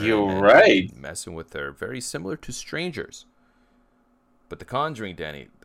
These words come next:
Speaker 2: I'm, I'm, you know what? Uh,
Speaker 1: Yeah.
Speaker 2: we'll talk about it in the future. I, uh, sorry, I'm already putting it in. I don't know what you're gonna choose. The Conjuring just
Speaker 1: No, no, no,
Speaker 2: The
Speaker 1: no.
Speaker 2: Conjuring is scary.
Speaker 1: Are you
Speaker 2: Like,
Speaker 1: kidding me?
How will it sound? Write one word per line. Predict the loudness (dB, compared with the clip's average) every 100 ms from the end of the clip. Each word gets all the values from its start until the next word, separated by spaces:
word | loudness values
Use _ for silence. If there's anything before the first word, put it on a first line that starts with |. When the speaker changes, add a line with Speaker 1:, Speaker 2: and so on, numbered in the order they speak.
| -6
Speaker 2:
I'm, | -4 -2 -2
I'm, | -4 -2
you | -2
know | -2
what? | -2 -4 -4
Uh, | 2
Speaker 1:
Yeah. | 2 2 -2 -2
Speaker 2:
we'll | 0
talk | 2 4
about | 2
it | 2
in |
the | -4
future. | -6 -8 -10 -12 _ _ _ _ -4
I, | -4 -4 -12
uh, | -10
sorry, | -6 -4
I'm | -4
already | -4 -6
putting | -8 -10 -10
it | -14
in. | -12
I | -12
don't | -12
know | -14
what | -14
you're | -16
gonna | -16
choose. | -16 -16 -18 _
The | -6 -4
Conjuring | -4 -6
just | 8
Speaker 1:
No, | 10 12
no, | 12 12
no, | 10
Speaker 2:
The | 10
Speaker 1:
no. | 6
Speaker 2:
Conjuring | 6 -4
is | -4 -4 -6
scary. | -6 -6 -2 2
Speaker 1:
Are |
you | 2
Speaker 2:
Like, | 2 4
Speaker 1:
kidding | 4 4
me? | 4 2